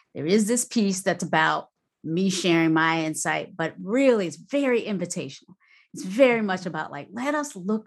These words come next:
deeply and closely at our own lives. Let us have the courage, let us have space, let us find, right, places and spaces where we can be supported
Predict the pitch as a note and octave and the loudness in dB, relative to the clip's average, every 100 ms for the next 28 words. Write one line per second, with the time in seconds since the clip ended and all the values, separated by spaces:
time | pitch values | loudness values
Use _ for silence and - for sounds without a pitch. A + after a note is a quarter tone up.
0 | F#3+ E3+ E3 F3 F#3 F3+ - _ - G3 | -12 -12 -12 -8 -6 -6 -12 _ -2 -2
1 | F3 F#3+ F#3 E3+ D3 D#3 C#3+ - D#3+ D#3+ | 0 -2 -2 -4 -2 -2 -4 -2 0 2
2 | D3 - - G#3 - - _ _ _ E3+ | 0 -6 -10 -10 -8 -8 _ _ _ 2
3 | G#3 B3+ C#4 B3 - G#3+ G3 G3 F#3 F3 | 2 4 2 0 -2 2 4 4 0 -2
4 | F3 F#3+ A3 G3+ - - E3 D#3+ D#3+ E3+ | -6 -4 -4 -4 -4 -2 -2 -2 -4 -6
5 | F3 F#3 - G#3+ A3 G#3+ E3+ D3+ E3+ _ | -6 -8 2 4 4 2 2 -2 -6 _
6 | _ - _ C#3 D#3 - - G#3+ G#3+ G3+ | _ -20 _ -4 -4 -6 2 2 2 -2
7 | G3 F#3 E3+ E3+ E3+ D#3 D#3+ D3+ A#3 C4 | -4 -2 -4 -2 -4 -2 -2 0 0 2
8 | B3 F3+ D#3+ D3+ - C#3 - F#3 F3 D#3+ | 0 2 2 0 -4 -4 -2 0 2 0
9 | D#3 D3+ | -2 -6